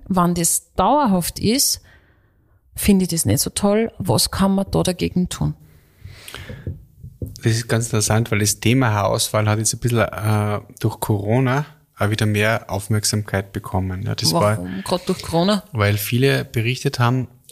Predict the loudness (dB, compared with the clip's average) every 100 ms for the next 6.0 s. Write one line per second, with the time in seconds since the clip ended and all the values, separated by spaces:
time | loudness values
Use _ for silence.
0 | -6 0 2 2 0 0 0 -2 -4 0
1 | 0 0 -2 0 -2 -4 -6 0 0 0
2 | 0 0 2 2 0 0 0 -2 0 -6
3 | -6 0 0 0 -2 -10 -2 0 0 -4
4 | -2 0 -2 -2 -2 -2 -4 -4 -4 -6
5 | -6 -6 -4 -4 -8 -4 0 2 2